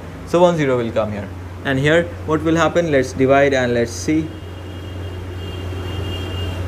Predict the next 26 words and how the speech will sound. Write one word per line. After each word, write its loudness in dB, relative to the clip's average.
So 2
this 6
should 4
go 4
four 2
times, 0
right? 2
One -2
twenty-eight 0
fours 2
are, 2
let's -2
check. 4
According 4
to 2
this, 4
this 2
should 0
go 4
four 0
times. 0
Eight 2
fours 0
are 2
two 2
and 0